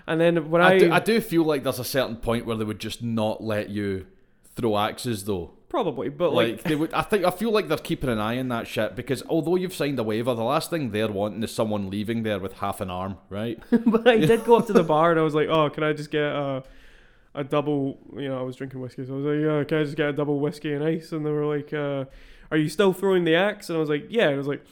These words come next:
Speaker 1: "We won't give you it neat, we'll just mix it with some Coke." And I'm like, "Okay, well, <laughs> fine, I'm still drinking it."
Speaker 2: It's still the same alcohol content, though.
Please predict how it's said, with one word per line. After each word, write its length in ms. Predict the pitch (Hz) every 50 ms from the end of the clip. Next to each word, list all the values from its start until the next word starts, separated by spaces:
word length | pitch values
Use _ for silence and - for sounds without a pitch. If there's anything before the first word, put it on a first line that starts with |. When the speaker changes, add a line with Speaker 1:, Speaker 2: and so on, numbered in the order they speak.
| - - - _ _ _ _ _ _ -
Speaker 1:
"We 100 | 170 170
won't 220 | 170 202 214 202
give 140 | 185 196 180
you 120 | 185 175 165
it 100 | 135 139
neat, 220 | 147 156 175 -
we'll 100 | 156 151
just 160 | 151 165 151
mix 260 | 139 139 143 143 - 175
it 40 | 135
with 120 | 131 -
some 140 | - 131 123
Coke." 300 | - - 139 147 147 -
And 120 | - 170
I'm 60 | 156
like, 140 | 151 156 -
"Okay, 460 | - - - - 160 147 156 185 180 - -
well, 420 | 170 165 160 160 170 175 - - - 202 180 - - -
<laughs> 340 | - - - - 208 - -
fine, 280 | - 160 160 190 214
I'm 120 | 202 185 170
still 200 | - - 226 226
drinking 340 | - 190 202 202 185 160 147
it." 140 | 160 - -
Speaker 2:
It's 100 | 220 220 226
still 200 | 247 254 262 302
the 80 | - -
same 240 | - - 262 202
alcohol 460 | 143 135 180 196 - 165 143 135 120 120
content, 500 | - 117 104 - - 107 101 98 98 98
though. 200 | - - 110 127